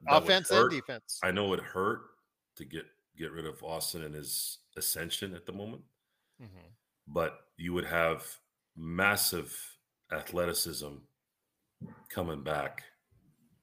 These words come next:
Speaker 1: which is something you desperately need. And Zach LaVine can be the star during the regular season, and you know that LeBron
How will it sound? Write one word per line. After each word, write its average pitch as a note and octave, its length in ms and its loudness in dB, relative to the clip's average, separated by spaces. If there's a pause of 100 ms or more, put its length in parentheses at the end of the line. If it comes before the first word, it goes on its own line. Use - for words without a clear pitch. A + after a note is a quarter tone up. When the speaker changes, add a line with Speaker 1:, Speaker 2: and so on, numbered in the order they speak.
(120)
Speaker 1:
which - 160 -8
is - 60 0
something D#2 320 -2
you C2+ 100 -10
desperately C#2 560 -6
need. C2 220 -14 (760)
And D#2 380 2 (360)
Zach G#2 300 6
LaVine F2+ 440 0
can D#2 200 -6
be F2+ 340 0
the D2+ 460 -4
star E2 560 2
during D2+ 300 -4
the C#2+ 60 -8
regular C#2+ 260 -6
season, D#2 520 -4
and D#2 160 -8
you D2+ 120 -8
know F2+ 240 0
that E2 180 -2
LeBron D2+ 600 -4